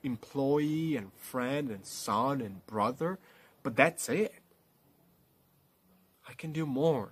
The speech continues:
and you can do more. I don't care your salary. I don't care about your job. I don't care your time. If you have time to watch this video, you are blessed.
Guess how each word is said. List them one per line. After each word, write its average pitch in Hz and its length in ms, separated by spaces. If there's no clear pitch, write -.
and 117 180
you 143 200
can 139 240
do 113 120
more. 101 420
I 165 120
don't 240 180
care 202 340
your 131 140
salary. 123 540
I 143 100
don't 202 160
care 165 180
about 131 260
your 107 120
job. 113 460
I 160 60
don't 208 140
care 202 120
your 190 160
time. 185 400
If 143 160
you 233 140
have 262 280
time 180 300
to 160 160
watch 156 280
this 143 200
video, 220 440
you 190 200
are 180 80
blessed. 123 680